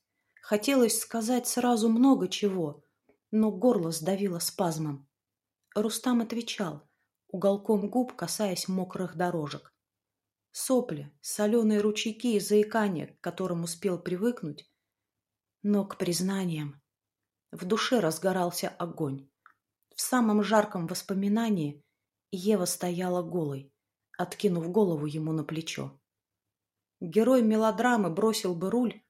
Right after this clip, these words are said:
и впился в губы любимой на скорости в среднем ряду. Рустам же опешил. Он хохотнул, чувствуя себя идиотом, с проснувшейся плотью и умными мыслями в голове.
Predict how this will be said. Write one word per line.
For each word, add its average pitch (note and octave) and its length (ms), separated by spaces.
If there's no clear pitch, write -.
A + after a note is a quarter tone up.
и G#3 80
впился G#3+ 560
в F3 100
губы F#3 300
любимой E3+ 420
на D#3+ 140
скорости - 540
в - 80
среднем D3+ 460
ряду. C#3 440
Рустам G3+ 540
же E3 140
опешил. D3+ 720
Он A3 160
хохотнул, A3+ 840
чувствуя G#3 400
себя E3 460
идиотом, D#3+ 760
с - 100
проснувшейся E3+ 840
плотью G#3+ 540
и F#3+ 200
умными F3 400
мыслями D#3+ 480
в D3 80
голове. D3 540